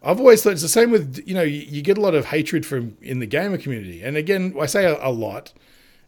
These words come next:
and I feel like it's, again, it's a vocal minority of idiots.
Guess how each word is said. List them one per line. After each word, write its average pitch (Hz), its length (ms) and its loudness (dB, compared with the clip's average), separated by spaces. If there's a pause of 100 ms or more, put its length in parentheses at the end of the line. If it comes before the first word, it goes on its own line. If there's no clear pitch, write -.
and 139 160 0
I 131 60 2
feel 170 220 0
like 143 160 2
it's, 131 140 -2
again, 123 360 -2
it's 107 120 -10
a 113 60 -6
vocal 123 320 -2
minority 110 600 -4
of 113 100 -4
idiots. - 500 -8